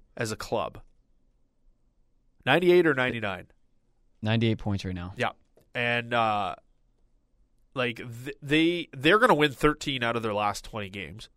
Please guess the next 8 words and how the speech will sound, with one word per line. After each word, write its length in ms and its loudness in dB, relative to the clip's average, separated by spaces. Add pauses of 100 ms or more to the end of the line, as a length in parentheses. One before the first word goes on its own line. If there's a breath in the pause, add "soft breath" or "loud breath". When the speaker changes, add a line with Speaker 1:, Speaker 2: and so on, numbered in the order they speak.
(120)
Speaker 1:
for 120 -2
sure. 320 -4 (1120)
Speaker 2:
Well, 140 -2
their 100 2
next 240 0
game 180 0
is 100 -2
against 280 -2